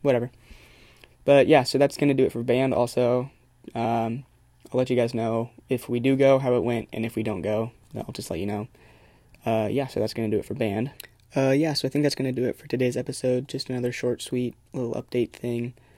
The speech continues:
Uh, tomorrow's episode might just be more of the same. Hopefully I'll throw in something that's a little bit more entertaining. Uh, but yeah, the results of the soccer games and stuff like that, I'll tell you guys all about. So,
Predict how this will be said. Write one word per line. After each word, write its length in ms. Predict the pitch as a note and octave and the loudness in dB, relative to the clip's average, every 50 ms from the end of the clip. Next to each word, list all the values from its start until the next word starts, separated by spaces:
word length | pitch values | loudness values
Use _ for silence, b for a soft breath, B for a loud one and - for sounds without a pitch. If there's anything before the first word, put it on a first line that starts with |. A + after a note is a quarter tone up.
| b b b b _ - | b b b b _ -6
Uh, 160 | B2 B2 B2 | -4 -4 -4
tomorrow's 340 | B2 - - B2 B2+ B2 B2 | -4 -6 -6 -4 -4 -4 -4
episode 400 | B2+ A#2 B2 A#2+ - B2 A#2+ A#2+ | -4 -6 -6 -4 -4 -4 -4 -4
might 160 | A#2+ A2+ G2+ | -4 -6 -8
just 140 | - C#3+ - | -10 -8 -6
be 80 | B2 | -4
more 140 | A#2+ A#2 A2 | -4 -4 -4
of 40 | G#2+ | -4
the 80 | A2 A2+ | -6 -6
same. 400 | - - A2+ G#2+ A2 A2+ C3 - | -6 -4 -4 -4 -4 -6 -8 -8
Hopefully 280 | - B2+ A#2+ - A2+ A2 | -8 -8 -4 -4 -4 -4
I'll 60 | A2+ | -4
throw 240 | - - A#2 A#2+ A#2 | -6 -8 -8 -8 -6
in 220 | A2+ A#2 A#2 C#3 - _ _ _ _ _ _ | -6 -8 -10 -12 -14 _ _ _ _ _ _
something 340 | - - B2 B2+ - A2 A2+ | -12 -10 -10 -8 -8 -8 -8
that's 160 | - - - | -8 -10 -10
a 60 | - | -10
little 120 | - - B2 | -8 -6 -6
bit 120 | A2+ - | -6 -4
more 100 | - A#2+ | -4 -6
entertaining. 520 | A2+ A#2 A#2 - A2+ A2+ A2+ A2+ A#2 C3 - b b b b b b b b _ - | -6 -6 -6 -6 -4 -4 -4 -4 -6 -8 -12 b b b b b b b b _ -6
Uh, 260 | B2 A#2 A#2 A2+ A2+ C3 - _ _ - | -6 -4 -4 -4 -6 -8 -12 _ _ -6
but 160 | A2+ G2+ D2+ | -4 -2 -2
yeah, 160 | A2+ G#2+ G#2+ | -2 -4 -4
the 140 | - - A2+ | -4 -4 -4
results 400 | A2+ A2 G#2+ A#2 G#2+ G#2 - - | -4 -4 -4 -4 -6 -6 -6 -10
of 80 | - | -10
the 80 | - A#2 | -10 -10
soccer 320 | - - A#2 A#2 - A#2+ | -8 -10 -10 -10 -10 -10
games 400 | A#2 - A2 A2 A2 A2+ A#2 - | -8 -6 -6 -6 -6 -6 -8 -10
and 100 | A#2+ A#2 | -10 -12
stuff 220 | - - A#2 A#2+ - | -10 -12 -12 -12 -12
like 100 | - - | -12 -10
that, 200 | - A#2+ B2 - - | -10 -10 -10 -10 -10
I'll 180 | C3 C3+ D3+ - _ - | -10 -10 -12 -14 _ -12
tell 120 | - - | -10 -10
you 60 | - | -8
guys 160 | - A2+ A#2+ | -8 -8 -8
all 160 | - A#2+ - - | -8 -10 -8 -8
about. 260 | - A#2+ A#2+ - - | -8 -8 -10 -10 -10
So, 300 | - - C3 C3 C#3 | -6 -4 -4 -4 -6